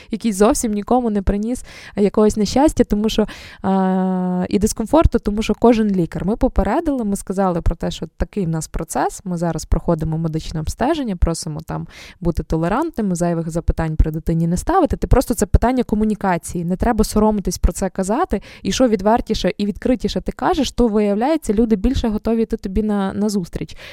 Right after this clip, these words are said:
І це медичне обстеження, там кожен лікар якісь наклеєчки давав, там кожен лікар якийсь там, знаєш, там, е, цей. А, і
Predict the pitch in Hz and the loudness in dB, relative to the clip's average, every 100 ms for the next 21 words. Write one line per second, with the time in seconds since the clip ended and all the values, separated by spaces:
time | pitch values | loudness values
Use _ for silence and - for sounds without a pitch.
0 | - 220 277 277 247 277 254 233 - 240 | -8 -4 -2 -2 -2 -4 -4 -6 -2 0
1 | 247 190 180 - 208 254 240 269 208 262 | 2 0 -6 -8 -4 -2 -2 -2 -2 -2
2 | 185 180 240 - 269 - 190 240 214 - | -4 -6 -6 -6 -6 -4 2 4 4 2
3 | 175 170 160 156 156 202 208 240 240 240 | -2 0 0 -2 -2 -4 -2 -2 -2 -6
4 | 247 254 247 247 - 240 - - - 240 | -4 -4 -4 -4 -6 -8 -8 -16 -4 -2
5 | 240 233 - - - - 208 - 190 190 | 0 -2 -2 -14 -6 -2 -2 0 0 2
6 | - - - - 190 190 185 - | -2 -12 -20 -4 0 2 0 -2